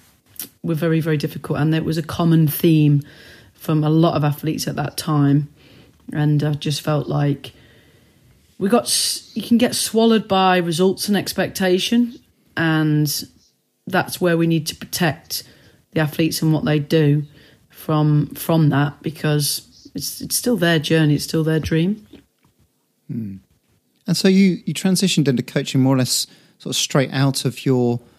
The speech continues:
Speaker 2: competitive career. It was two thousand eight, I believe. Is
Speaker 1: Mm-hmm.
Speaker 2: that right? You took up
Speaker 1: Yep.
Speaker 2: the, the post at Derby.
Speaker 1: Yep.
Speaker 2: Um, i-,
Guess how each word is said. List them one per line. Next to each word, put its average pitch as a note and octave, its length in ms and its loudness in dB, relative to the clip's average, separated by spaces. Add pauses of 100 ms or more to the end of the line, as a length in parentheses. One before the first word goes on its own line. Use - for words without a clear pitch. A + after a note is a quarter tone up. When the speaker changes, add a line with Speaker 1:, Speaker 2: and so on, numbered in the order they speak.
(220)
Speaker 2:
competitive C3+ 500 -2
career. E3+ 240 -2
It - 20 2
was G#2+ 140 -2
two - 180 -2
thousand D3 380 0
eight, F3 260 -2
I D#3 60 -6
believe. E3+ 560 -6
Is F#3+ 100 2
Speaker 1:
Mm-hmm. G#3+ 140 8
Speaker 2:
that B3+ 40 2
right? E3 120 -6
You D3+ 80 -8
took C#3 300 -4
up C3 80 0
Speaker 1:
Yep. F#3+ 140 4
Speaker 2:
the, A#2+ 160 2 (400)
the - 60 -10
post C3 340 0
at B2 100 -2
Derby. A#2+ 560 -2 (320)
Speaker 1:
Yep. - 300 -4 (540)
Speaker 2:
Um, C#3+ 420 0 (340)
i-, F3+ 60 -2